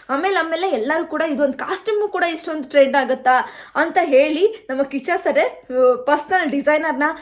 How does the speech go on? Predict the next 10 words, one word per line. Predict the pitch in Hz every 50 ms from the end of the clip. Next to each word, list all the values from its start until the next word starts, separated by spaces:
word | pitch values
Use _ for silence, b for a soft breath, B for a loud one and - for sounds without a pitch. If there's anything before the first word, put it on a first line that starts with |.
| B B B B -
ಆ, | 233 247 240 240 262 277 B B B B B -
ಇದ್ | 277 277 226 285
ಮಾಡಿ | 294 285 262 240 339 403 B B B B B B _ 254
ಡಿಫ್ರೆಂಟ್, | 240 339 339 - 427 415 381 359
ಡಿಫ್ರೆಂಟ್ | 320 - 294 277 262 247
ಒಂದ್, | 247 262 302 359 415 370 330 - - -
ಆ, | 254 269 254
ಒಂದ್ಸಲ | 269 262 294 339 339 415 392 403
ಹಾಕಿದ್ದೀನಿ | 403 359 - - - 427 427 403 403
ಇನ್ನೊಂದ್ಸಲ | 403 381 349 349 - 381